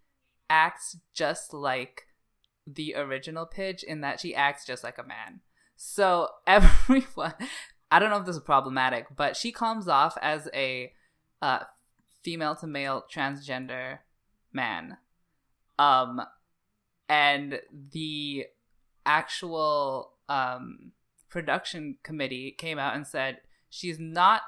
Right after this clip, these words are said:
or he's not, or I don't know, I don't know. Pidge is not transgender. She's just a tomboy."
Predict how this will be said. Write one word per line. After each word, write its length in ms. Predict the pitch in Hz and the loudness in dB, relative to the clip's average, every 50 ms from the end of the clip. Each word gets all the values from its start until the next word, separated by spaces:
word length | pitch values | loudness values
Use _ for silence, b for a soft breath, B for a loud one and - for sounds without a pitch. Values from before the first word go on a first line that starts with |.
| - | -6
or 140 | - 147 143 | -4 -4 -4
he's 360 | 139 - 196 190 185 170 - | -4 -6 -8 -8 -8 -10 -8
not, 260 | - 175 170 180 180 - | -4 -2 -2 -2 -2 -2
or 180 | 143 131 - - | -6 -6 -6 -6
I 80 | 127 127 | -10 -10
don't 160 | 127 120 127 | -12 -14 -16
know, 160 | 127 127 131 _ _ | -18 -20 -20 _ _
I 40 | 160 151 | -20 -20
don't 120 | 143 131 | -20 -18
know. 140 | 123 131 135 _ b b b b b b b b b b b _ _ _ | -18 -18 -18 _ b b b b b b b b b b b _ _ _
Pidge 320 | - - 262 247 185 - | 6 8 8 8 8 4
is 220 | 185 - 175 165 170 | -2 -4 -4 -6 -6
not 380 | 165 160 147 139 143 143 - - _ _ _ _ _ _ _ _ _ _ _ _ _ | -6 -2 0 0 0 0 -4 -6 _ _ _ _ _ _ _ _ _ _ _ _ _
transgender. 800 | - 160 143 143 139 - 139 127 123 127 127 127 127 131 131 - - _ _ _ _ _ _ _ | -4 -4 -4 -4 -6 -8 -10 -10 -10 -8 -8 -6 -6 -6 -6 -8 -12 _ _ _ _ _ _ _
She's 340 | - - - 165 156 143 - | -16 -10 -10 -10 -10 -10 -12
just 220 | 151 143 - - | -14 -16 -14 -16
a 40 | 143 | -18
tomboy." 680 | 139 - 160 135 143 135 - - - - - - - | -8 -2 -2 -2 -2 -2 -6 -12 -16 -18 -20 -20 -20